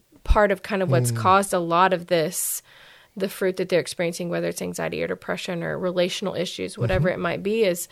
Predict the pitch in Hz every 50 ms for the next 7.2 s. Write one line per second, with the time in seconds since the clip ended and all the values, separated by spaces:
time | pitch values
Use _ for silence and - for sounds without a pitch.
0 | - - - - - - - 196 196 185 180 156 - - - 208 247 240 - 220
1 | 196 180 180 175 180 170 170 165 - 175 165 - - - - 196 202 214 202 175
2 | 160 - - 190 - - 190 185 190 - 196 190 156 156 - - 190 180 - -
3 | 185 180 180 165 147 139 143 135 - - - - - _ - - 123 190 277 320
4 | 294 - - - 220 214 214 226 233 233 - - 196 170 165 175 202 220 214 -
5 | - 196 175 175 - 202 202 214 214 208 - - 165 185 - - 196 196 196 196
6 | - - 202 180 156 170 175 185 196 185 - - 202 175 160 156 170 170 - -
7 | 190 175 156 -